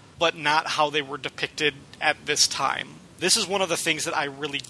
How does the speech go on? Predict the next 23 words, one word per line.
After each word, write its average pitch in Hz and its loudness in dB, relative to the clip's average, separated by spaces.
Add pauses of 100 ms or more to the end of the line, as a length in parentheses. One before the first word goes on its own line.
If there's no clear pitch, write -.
(120)
did 165 2
like 131 0
and 139 -6
love 131 0
about 135 2 (100)
what 135 -6
Geoff 139 0
Johns 135 0
did 127 -2
with 131 -12
the 151 -10
Green 131 -8
Lantern 151 -2
property 143 2
when 135 -4
he 131 -4
kinda 135 -8
took - -6
it 143 0
over. 147 -4 (400)
And 139 -4
I 135 0
know 143 2